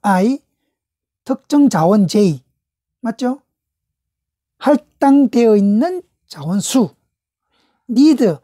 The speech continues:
향후 필요한 수, 특정 프로세스가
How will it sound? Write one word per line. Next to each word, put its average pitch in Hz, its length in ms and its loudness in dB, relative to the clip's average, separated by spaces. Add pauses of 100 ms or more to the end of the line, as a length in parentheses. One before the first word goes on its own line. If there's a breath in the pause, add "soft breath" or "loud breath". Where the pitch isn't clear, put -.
(300)
향후 285 540 -2 (240)
필요한 302 480 0
수, 226 480 0 (680)
특정 240 380 -4
프로세스가 190 760 -2